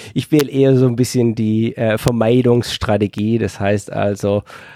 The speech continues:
aus dem Haus raus und schön ruckzuck zur Bahn, wo es eine Klima gibt, oder eben dann, äh,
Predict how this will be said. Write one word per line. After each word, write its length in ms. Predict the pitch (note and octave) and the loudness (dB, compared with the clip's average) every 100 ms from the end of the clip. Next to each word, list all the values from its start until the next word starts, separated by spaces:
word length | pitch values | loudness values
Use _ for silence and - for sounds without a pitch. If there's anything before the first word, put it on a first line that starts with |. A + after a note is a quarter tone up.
| - | -10
aus 280 | - A#2 A#2 | 0 2 2
dem 180 | A#2+ F#2+ | 0 0
Haus 400 | G#2 A2+ - G#2+ | 2 2 0 -2
raus 500 | G2 G#2+ B2 B2 - | 2 4 4 2 0
und 340 | G#2+ G#2+ G2+ - - | -2 0 -2 -8 -16
schön 320 | - - A#2 | -6 2 2
ruckzuck 480 | A2 A#2 - - A#2 | 2 -2 -4 -4 -2
zur 140 | - G#2 | -2 -2
Bahn, 480 | F#2+ F#2+ A2 A#2 | 0 0 2 2
wo 120 | G#2 G#2 | 0 -2
es 120 | - | -2
eine 80 | G#2 | -4
Klima 360 | A2+ A2+ A2+ | 0 2 2
gibt, 460 | G#2+ A#2 - - - | 0 -2 -4 -8 -2
oder 560 | A2+ A2 G#2 G#2 G2+ | 2 4 4 4 2
eben 640 | - A#2 G#2 G#2+ G#2 G#2 A#2 | 0 0 0 0 0 -2 -4
dann, 560 | - F#2 F#2+ G2+ G2+ G2+ | -2 0 0 0 0 0
äh, 320 | - G2+ G2+ | 0 2 0